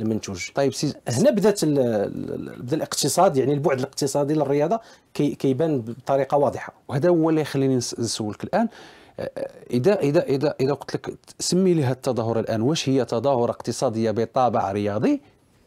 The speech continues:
Speaker 2: أم هي تظاهرة رياضية ذات هوامش اقتصادية؟ تنهضر على كأس العالم، آه، بشكله الحالي وبزخمه الحالي.
Speaker 1: آه. لا، ب-، ب-، ف-، حاليًا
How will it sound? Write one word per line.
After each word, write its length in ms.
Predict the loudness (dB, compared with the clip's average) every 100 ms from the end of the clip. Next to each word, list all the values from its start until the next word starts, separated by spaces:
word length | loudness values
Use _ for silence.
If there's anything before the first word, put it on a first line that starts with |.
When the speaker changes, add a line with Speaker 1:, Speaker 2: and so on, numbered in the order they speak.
| _ _ _ _
Speaker 2:
أم 120 | 2 4
هي 200 | 4 4
تظاهرة 640 | 2 2 0 2 0 0
رياضية 760 | 0 4 4 2 2 4 2 0 -16 -20 -20 _ 0
ذات 360 | 4 4 2 0 0
هوامش 420 | 2 4 4 4 0
اقتصادية؟ 580 | -4 -2 -2 -4 -6 -10 _ -6
تنهضر 260 | -2 -2
على 160 | -2 -2
كأس 280 | -4 -6 -6
العالم، 360 | 0 2 2 -2 -18 -20 -20 -18
آه، 520 | -12 -10 -10 -12 -12 -8
بشكله 640 | -4 0 2 2 4 4
الحالي 480 | 2 4 6 6 4
وبزخمه 720 | 4 2 0 -2 0 0 0
الحالي. 500 | 0 0 2 2 0 -4 -4
Speaker 1:
آه. 200 | -4 -6 -14 -20 -20 -6 4
لا، 200 | 4 4
ب-، 60 |
ب-، 320 | 2 0 -2
ف-، 320 | -6 -8 -6 -4
حاليًا 640 | 2 4 4 4 4 2